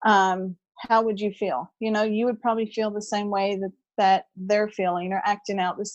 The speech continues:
same way they're acting out because, you know, that's their life. Um, and I, I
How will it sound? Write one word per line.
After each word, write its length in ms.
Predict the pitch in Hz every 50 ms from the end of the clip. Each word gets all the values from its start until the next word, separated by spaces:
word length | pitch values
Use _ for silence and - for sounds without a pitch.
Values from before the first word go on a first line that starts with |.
| - _ -
same 140 | 202 196 190
way 140 | 185 180 185
they're 180 | 180 214 240 226
acting 340 | 196 160 156 - - 180 170
out 120 | 151 151 -
because, 420 | - 185 - - 196 185 - - _ _ _ _ _ _ _ _ -
you 100 | 233 214
know, 360 | 190 175 175 180 190 190 190 - - - _ _ _ _ _ _ _ _ _ _ _ _ -
that's 240 | - 202 196 196 -
their 160 | - 208 185
life. 340 | 180 185 190 226 202 190 190 - - _ _ _ _ _ _ _ _ _ _ _ _ -
Um, 420 | 226 226 220 214 202 196 196 196 190 _ _ _ _ - - -
and 180 | 233 247 247 240
I, 80 | 240 - - _ _ _ _ _ _ -
I 500 | - 226 233 233 233 233 233 233 233 233